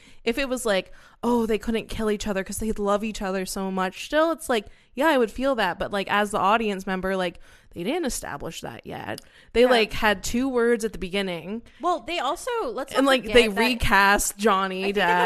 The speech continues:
Speaker 2: in the first and
Speaker 1: Like
Speaker 2: second one, so, okay, so l-, let's read this. So it says,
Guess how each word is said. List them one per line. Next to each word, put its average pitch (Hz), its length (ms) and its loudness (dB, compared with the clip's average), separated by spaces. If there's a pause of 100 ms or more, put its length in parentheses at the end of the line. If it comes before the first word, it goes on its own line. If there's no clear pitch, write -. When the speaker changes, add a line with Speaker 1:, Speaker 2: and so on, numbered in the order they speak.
Speaker 2:
in - 60 -2
the 294 60 2
first 311 200 -2
and 285 100 -4
Speaker 1:
Like - 80 -2
Speaker 2:
second 254 420 -4
one, 208 500 -10 (340)
so, 247 240 -14 (220)
okay, 233 320 -10
so 269 260 -14
l-, 226 140 -16
let's 233 200 -20
read 220 140 -12
this. - 140 -18
So 202 180 -12 (580)
it 254 120 -4
says, 269 420 -6